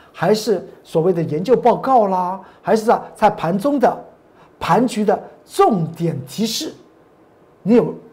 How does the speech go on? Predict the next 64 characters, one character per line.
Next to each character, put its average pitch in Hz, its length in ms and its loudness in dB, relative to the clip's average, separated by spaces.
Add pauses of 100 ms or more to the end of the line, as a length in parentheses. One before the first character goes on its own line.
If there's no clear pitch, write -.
(520)
什 - 160 -4
么 196 80 2
样 269 120 2
的 175 60 -4
想 160 240 -10
法， 175 160 -10 (400)
都 185 160 0
在 180 160 -2
下 175 240 -4
面 151 200 -6
做 160 160 -8
些 180 140 -4
留 151 200 -2
言， 160 280 -4 (280)
我 139 100 -6
会 175 200 -2
尽 180 340 -6
快 302 320 -2
的 165 160 -8 (300)
来 151 120 -6
回 160 200 -6
答 165 120 -4
大 175 160 -2
家。 185 240 -2 (1400)
我 226 60 -2
们 277 80 2
来 320 80 6
看 320 160 0
到 247 80 2
这， 220 260 -2 (140)
这， 269 200 0 (120)
这 302 100 -6
个 247 80 2
地 220 120 0
方， 214 220 -4 (320)
这 370 120 -4
是 311 140 -2
南 196 200 2
电 277 160 0
的 180 80 -4
第 285 240 -6
一 285 40 -4
篇 277 200 -6
的 175 80 -4
关 170 160 -4
键 160 160 -4
报 135 120 -8
告 123 120 -14
啊。 120 80 -16 (1400)
当 277 180 2
时 196 160 -6
在 190 140 2
八 220 240 -4
月 220 120 0
二 226 160 -2
十 170 60 -6
四 - 160 -8
号， 175 120 -4
我 143 60 -4
们 139 140 -10
不 208 100 -8
是 190 60 -8
放 196 240 -6
在 170 240 -8